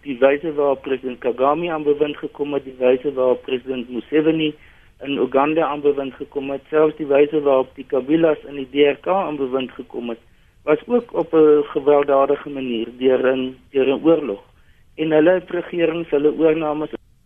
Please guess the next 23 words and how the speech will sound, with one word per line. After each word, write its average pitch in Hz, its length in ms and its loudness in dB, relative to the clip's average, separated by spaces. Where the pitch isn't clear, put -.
deur 165 140 0
die 160 120 2
internasionale 139 720 -4
gemeenskap 131 680 -10
erken 139 500 -2
en 143 160 -18
nie 190 160 2
gesien 160 460 -4
as 139 180 -4
onkonstitusioneel 135 1160 -10
nie. 120 240 -10
So, 180 200 2
daar 170 240 0
is 247 100 0
voorbeelde, 156 560 0
ten 170 180 -4
spyte 196 400 -2
van 175 160 -6
die 156 120 -6
beginsel 156 640 0
in 143 100 -4
die 135 120 -12
algemeen, 143 540 -4